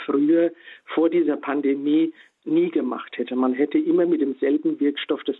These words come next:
zweite Mal nachgeimpft. Das ist auch eine Beobachtung, dass man dem Körper durchaus zumutet, wenn er gesund genug ist, dass man ihm erst über dieses M R N A nur die solide Information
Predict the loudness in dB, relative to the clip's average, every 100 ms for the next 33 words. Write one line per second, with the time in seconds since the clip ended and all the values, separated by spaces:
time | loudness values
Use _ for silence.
0 | _ -4 -2 -4 -6 -2 -2 -2 -4 -4
1 | -4 -2 -2 -2 -2 0 0 0 -2 -2
2 | -4 -2 -4 0 -2 -2 -6 _ _ _
3 | _ -20 -8 -6 -4 -2 0 -2 -6 _
4 | -6 -6 -4 -2 -2 0 -2 0 0 -2
5 | -4 0 0 -4 _ 0 0 2 2 0
6 | 0 -2 0 -2 -2 -4 -4 -4 -4 -2
7 | 0 0 -2 -2 -4 -4 -12 _ _ -20
8 | -6 -6 -2 -2 -2 0 -2 -2 -4 -4
9 | -8 -20 _ _ _ -2 0 2 0 -2
10 | -6 -6 -2 -2 -2 -2 0 -2 -2 -2
11 | -2 0 2 0 -2 -2 0 0 -2 0
12 | 0 -2 -4 -4 -6 -4 0 2